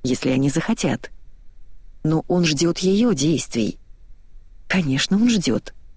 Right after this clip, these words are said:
В конце концов, со сколькими девушками он был за свою жизнь?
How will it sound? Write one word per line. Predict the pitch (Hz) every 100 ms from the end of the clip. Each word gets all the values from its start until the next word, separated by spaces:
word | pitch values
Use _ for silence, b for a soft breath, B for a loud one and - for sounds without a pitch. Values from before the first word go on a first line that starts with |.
| - - - - - -
В | -
конце | - 190 -
концов, | 180 185 196 185
со | 240
сколькими | - 311 202 156 151
девушками | 143 202 262 - 151
он | 143 143
был | 170
за | 170
свою | 180 - 185 208
жизнь? | 214 233 - 110